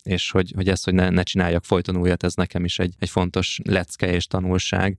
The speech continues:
Úgyhogy én is ebben vagyok, hogy bár nekünk most más a piacunk, meg más a helyzet, de ettől függetlenül az érzés bennem is megvan, ami most így a külvilágban van, hogy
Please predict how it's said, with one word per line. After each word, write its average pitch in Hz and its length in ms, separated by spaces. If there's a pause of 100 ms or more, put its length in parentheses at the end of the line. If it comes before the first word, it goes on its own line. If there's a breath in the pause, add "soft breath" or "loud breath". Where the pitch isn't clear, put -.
Úgyhogy 98 200
én 101 120
is 85 140
ebben 87 220
vagyok, 85 280
hogy 92 260
bár 98 280
nekünk 98 280
most 95 140
más 92 200
a - 40
piacunk, 92 500
meg 87 100
más 90 280
a 90 40
helyzet, 87 380
de 92 120
ettől 87 240
függetlenül 92 380
az 87 60
érzés 90 320
bennem 92 280
is 85 120
megvan, 87 320
ami 87 140
most 87 260
így 90 100
a 85 40
külvilágban 87 640
van, 87 160
hogy 90 180